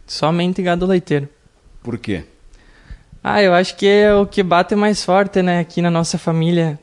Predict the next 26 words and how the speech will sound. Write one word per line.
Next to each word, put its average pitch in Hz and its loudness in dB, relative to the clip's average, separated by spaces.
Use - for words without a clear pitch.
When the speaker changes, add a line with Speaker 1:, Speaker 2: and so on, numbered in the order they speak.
Speaker 1:
É 151 -4
uma, 165 0
uma 165 -2
grande 180 2
emoção 190 0
trabalhar 175 2
com 170 -2
gado 160 0
leiteiro. 160 -2
Speaker 2:
Hoje 104 -8
quantas 107 -4
vaquinhas 87 -8
tem? 71 -12
Speaker 1:
Hoje 165 -2
tem 185 2
trinta 190 0
e 196 0
sete 175 0
em 175 0
lactação. 160 -2
Speaker 2:
E 92 -12
o 98 -8
rebanho 98 -6
todo, 87 -8
quantos 87 -10
são? 76 -14